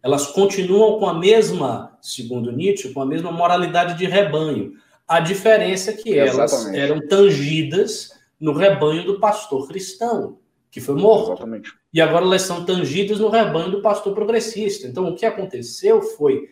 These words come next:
Speaker 1: a substituição do conteúdo da moral. Então, você tinha, primeiramente, um conteúdo, e esse conteúdo se dissipou, de-, esboroou, e veio outro conteúdo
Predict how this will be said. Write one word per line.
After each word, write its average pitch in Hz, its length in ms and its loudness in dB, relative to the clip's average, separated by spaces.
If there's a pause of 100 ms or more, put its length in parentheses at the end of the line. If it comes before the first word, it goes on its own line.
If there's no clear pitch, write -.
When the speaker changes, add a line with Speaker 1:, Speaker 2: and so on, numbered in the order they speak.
(220)
Speaker 1:
a - 120 -2
substituição 220 760 -6
do 214 140 -4
conteúdo 247 840 2
da 214 140 -4
moral. 92 400 -12 (280)
Então, 175 220 -8
você 196 140 -4
tinha, 208 200 -2
primeiramente, 196 800 -2
um 320 300 4
conteúdo, 143 760 -2
e 202 60 2
esse 208 200 2
conteúdo 151 340 -2
se 196 220 -10
dissipou, 165 680 -4
de-, 127 480 -16
esboroou, 135 840 0
e 202 40 -2
veio 240 260 2
outro 220 600 6
conteúdo 147 920 -4